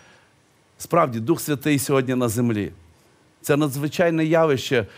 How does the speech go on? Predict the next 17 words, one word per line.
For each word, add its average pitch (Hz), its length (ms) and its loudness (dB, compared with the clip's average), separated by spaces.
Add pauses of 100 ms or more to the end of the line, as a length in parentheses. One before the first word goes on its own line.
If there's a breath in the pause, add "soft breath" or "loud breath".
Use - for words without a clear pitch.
(140 loud breath)
яке 135 240 2
Бог 143 420 0 (1120 soft breath)
робить 143 360 2
ради, 139 300 2
знов 147 320 0
же 143 120 -4
ж, 110 120 -8
кого? 123 320 0
Ради 139 260 2
своїх 139 500 -4
Божих, 135 400 -2
ті, 147 160 -4
хто 151 180 -2
увірували 151 520 2
в - 20 -4
Ісуса 139 400 -2
Христа. 113 480 -2